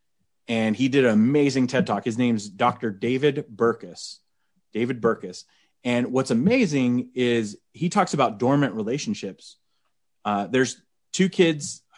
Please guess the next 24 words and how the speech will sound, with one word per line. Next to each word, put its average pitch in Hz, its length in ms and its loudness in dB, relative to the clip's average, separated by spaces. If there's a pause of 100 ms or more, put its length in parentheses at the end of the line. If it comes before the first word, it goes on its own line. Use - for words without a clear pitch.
(120)
and 151 140 0
I, 139 180 4
I 135 100 2
paraphrase 123 500 2
this 104 160 -8
a - 20 -6
little 101 160 -4
bit, 107 240 -6
but - 100 -10
there's 120 160 -6
two - 180 -4
guys, 139 300 2
they 131 120 2
were 127 100 2
friends 165 320 -4
in 113 80 -2
high 127 160 -6
school, 98 400 -10 (220)
right? 107 200 0
High 165 140 0
school, 98 340 -6 (100)
twenty 151 180 -2
years 123 160 0
ago. 95 240 -6